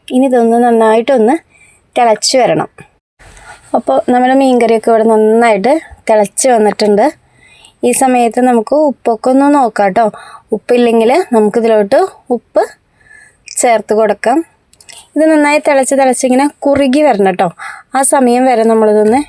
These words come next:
വെയിറ്റ് ചെയ്യണം. ഇപ്പോൾ നമ്മുടെ മീൻകറിയൊക്കെ നന്നായിട്ട് കുറുകി വന്നിട്ടുണ്ട്. കണ്ടില്ലേ, നല്ല കട്ടിക്ക് കിട്ടിയിട്ടുണ്ട്. ഇനി നമുക്ക് ഇതിനൊന്ന് താളിച്ച് കൊടുക്കണേ. അപ്പോൾ നമ്മൾ താളിച്ച് കൊടുക്കാനായിട്ടൊരു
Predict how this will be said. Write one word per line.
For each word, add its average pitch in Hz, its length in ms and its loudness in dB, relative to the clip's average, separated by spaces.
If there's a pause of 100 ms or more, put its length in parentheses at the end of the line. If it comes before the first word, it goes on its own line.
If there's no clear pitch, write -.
(220)
വെയിറ്റ് 214 280 0
ചെയ്യണം. 214 260 0 (440)
ഇപ്പോൾ 247 260 0
നമ്മുടെ 254 320 0
മീൻകറിയൊക്കെ 240 540 0
നന്നായിട്ട് 240 500 0
കുറുകി 226 320 0
വന്നിട്ടുണ്ട്. 220 520 0 (720)
കണ്ടില്ലേ, 220 340 0 (160)
നല്ല 226 420 2 (120)
കട്ടിക്ക് 240 540 -4
കിട്ടിയിട്ടുണ്ട്. 196 480 0 (1800)
ഇനി 311 220 2
നമുക്ക് 254 340 0 (520)
ഇതിനൊന്ന് 233 380 2 (280)
താളിച്ച് 214 580 -2
കൊടുക്കണേ. 208 400 0 (880)
അപ്പോൾ 254 200 -2
നമ്മൾ 254 140 2 (100)
താളിച്ച് 262 320 0
കൊടുക്കാനായിട്ടൊരു 233 760 0